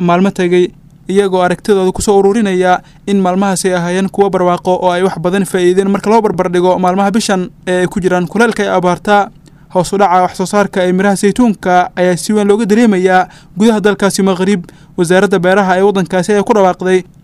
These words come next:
filasho ku aadan in soo saaridda saytuunka ay sanadkan gaari doonto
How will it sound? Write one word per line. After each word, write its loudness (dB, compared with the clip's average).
filasho 0
ku 0
aadan 0
in -2
soo -2
saaridda 0
saytuunka 0
ay 0
sanadkan -4
gaari 2
doonto 0